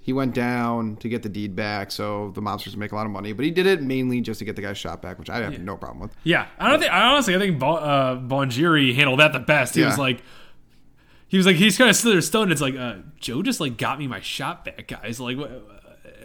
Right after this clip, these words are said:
Speaker 2: he was, like,
Speaker 1: Yeah.
Speaker 2: stood there, like, didn't say anything, but I was, like, looking out, like, worried about Joe. It's like, "Yeah, 'cause Joe just did a really good thing for you."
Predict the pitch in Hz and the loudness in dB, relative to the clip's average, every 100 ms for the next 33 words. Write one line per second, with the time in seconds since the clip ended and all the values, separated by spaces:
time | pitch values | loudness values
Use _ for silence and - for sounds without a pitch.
0 | - 156 202 214 185 226 208 185 170 170 | -6 0 2 4 4 4 6 6 6 4
1 | 156 160 180 143 127 123 123 123 117 123 | 4 4 4 4 2 2 0 0 0 -2
2 | 127 120 120 110 104 110 110 92 110 107 | 0 0 -2 -4 -4 -4 -4 -6 -6 -8
3 | 104 101 - - - 123 151 - - - | -10 -12 -16 -20 -6 -2 0 -2 -14 -20
4 | - - 113 117 135 123 127 90 131 123 | -18 -10 -8 -4 -4 -4 -6 -6 -6 -6
5 | - 127 - 139 131 - 92 90 | -6 -8 -6 -8 -8 -10 -16 -16